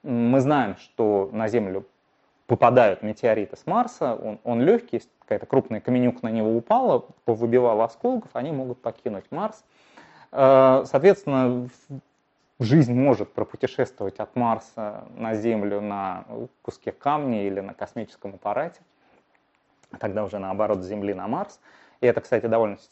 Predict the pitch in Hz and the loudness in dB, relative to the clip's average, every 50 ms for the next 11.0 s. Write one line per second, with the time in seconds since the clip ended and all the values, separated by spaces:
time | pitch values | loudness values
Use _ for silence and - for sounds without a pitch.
0 | _ _ - 131 120 123 123 107 101 - 101 - - - - 107 - - - 113 | _ _ -4 -2 2 2 2 2 0 -4 -12 -16 -10 -8 -8 -8 -8 -6 -6 -6
1 | 101 - 101 98 98 98 - - - - - - 107 - - 156 165 - - 117 | -6 -6 -8 -10 -10 -12 -16 -18 -20 -14 -10 -10 -6 -2 0 0 0 -2 -8 -14
2 | 104 _ _ _ - 113 104 104 104 117 117 104 107 117 113 107 104 101 101 101 | -14 _ _ _ -10 -8 -6 -4 -2 -2 -2 -2 -2 -4 -4 -4 -4 -6 -6 -6
3 | 107 107 113 107 104 98 98 113 107 95 - - 120 _ - 107 95 - - 107 | -6 -6 -6 -8 -8 -8 -6 -6 -6 -6 -8 -14 -14 _ -8 -8 -8 -8 -12 -12
4 | 104 104 101 - - 117 - - 123 - _ - 185 202 196 180 156 - _ - | -12 -12 -12 -14 -14 -12 -10 -10 -12 -10 _ -8 -6 -6 -6 -6 -8 -12 _ -20
5 | - _ _ - 143 139 131 120 110 98 104 113 117 139 160 180 190 190 - - | -20 _ _ 0 0 2 2 2 0 2 4 4 6 6 6 6 4 2 -2 -14
6 | _ - 131 117 117 113 117 117 117 117 117 113 - - _ _ _ _ - 113 | _ -2 0 2 2 4 4 4 4 4 2 0 -2 -12 _ _ _ _ -2 0
7 | 107 110 113 123 127 123 113 120 117 117 117 120 117 117 113 117 - - 123 113 | 0 4 4 4 4 2 0 0 0 0 0 2 2 2 0 0 -4 -4 -2 -2
8 | 113 117 123 131 113 131 127 131 160 156 139 117 104 104 104 107 120 110 101 92 | 0 4 4 4 6 6 6 4 4 4 4 2 -2 -4 -2 0 0 -2 -2 -4
9 | - 104 101 107 101 - - 110 104 107 104 98 107 101 95 98 95 98 104 113 | -10 -10 -10 -10 -10 -10 -10 -10 -8 -8 -6 -6 -6 -8 -8 -10 -10 -10 -8 -4
10 | 151 190 220 208 156 110 104 101 - 113 107 113 110 107 101 95 - 98 92 - | -4 -2 -2 -2 -2 -4 -6 -6 -6 -4 -4 -4 -4 -4 -6 -6 -8 -10 -10 -12